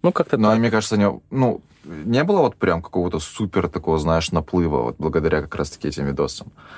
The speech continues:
Speaker 2: Потому что я прям помню, как
Speaker 1: Не, он был, вот именно вот в это-, в этот, наверное, период, девятнадцатый, восемнадцатый год.
Speaker 2: Ну, в плане заказов, да, то есть прям как-то люди
Speaker 1: Ну да, то есть когда я стал, э,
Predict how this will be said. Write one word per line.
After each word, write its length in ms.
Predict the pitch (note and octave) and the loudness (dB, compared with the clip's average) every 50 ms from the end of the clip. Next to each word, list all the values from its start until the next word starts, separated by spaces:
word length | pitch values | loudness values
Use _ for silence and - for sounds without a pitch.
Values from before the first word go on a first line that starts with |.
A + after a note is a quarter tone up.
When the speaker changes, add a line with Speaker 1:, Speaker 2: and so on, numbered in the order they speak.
| - - - _ | -20 -20 -20 _
Speaker 2:
Потому 160 | - F2 F2+ | -8 -6 -6
что 160 | E2+ - - F#2 | -4 -2 0 2
я 140 | G2+ A#2+ | 2 2
прям 220 | - - D#3 C#3+ C3+ | 2 2 0 0 2
помню, 300 | - C#3+ C#3 C3+ B2 G#2+ | 2 2 2 2 0 0
как 120 | - - | 2 4
Speaker 1:
Не, 120 | C3 C3 B2 | 4 6 6
он 200 | B2+ C3 C3+ C3+ | 6 4 4 4
был, 220 | D#3+ F#3 F3 C#3+ | 4 4 6 4
вот 160 | B2 A#2 - | 4 2 2
именно 240 | C#3 C#3 C#3 C3+ C3 | 4 4 4 4 4
вот 120 | B2 B2 C3+ | 2 2 2
в 20 | |
это-, 180 | C3 B2+ C3+ C3 | 2 2 2 2
в 60 | C3 | 2
этот, 200 | C3+ C3+ C3+ B2 | 2 0 0 2
наверное, 320 | - B2+ B2+ B2 B2+ B2+ A#2+ | 2 4 4 4 2 0 0
период, 400 | - - C3 B2+ A#2 A2+ A2 A2+ | 0 2 2 4 4 4 2 0
девятнадцатый, 680 | - - - - B2 A#2+ B2+ C3+ C#3 C#3+ - - - A#2+ | -6 -6 -2 -2 0 2 4 2 2 2 0 -4 -4 -4
восемнадцатый 560 | A#2+ - - B2+ B2 B2 A#2 - - - A#2+ | -4 -2 0 0 2 2 0 0 -4 -2 0
год. 140 | B2+ D3 F3 | 2 2 2
Speaker 2:
Ну, 40 | B2 | 4
в 40 | |
плане 160 | - A2+ G#2+ F#2 | 2 2 2 2
заказов, 460 | F#2 G2+ - C3 C#3+ D#3 C#3 A2 F#2 | 2 0 2 2 2 2 2 2 2
да, 120 | F#2 F2 | 2 2
то 160 | E2 - E2 | 2 2 0
есть 180 | E2+ E2 - - | 0 0 -2 0
прям 220 | - E2+ E2 E2+ | 0 2 2 2
как-то 280 | - E2 E2 - E2 E2 | 0 -4 -4 -2 0 0
люди 260 | D#2+ D#2+ - - - C3+ | 2 2 2 2 4 4
Speaker 1:
Ну 100 | C#3+ C#3+ | 4 4
да, 280 | C#3+ C#3+ C3+ A#2+ A2+ A2 | 4 4 4 4 4 2
то 120 | A2 A2+ | 2 0
есть 120 | A2+ A2 | 0 0
когда 320 | - B2 A#2+ A#2+ A#2+ A#2 A#2 | 0 0 2 4 4 4 4
я 60 | A2+ | 4
стал, 1080 | - - - A#2 A#2 A2+ A2+ A2+ A2 A2 A2+ A2+ A2+ A2 A2 A2 A2 A2 A2 A2 A2 | 2 2 4 4 6 6 6 6 6 6 4 4 4 4 4 4 4 4 4 4 2
э, 20 | A2 | 2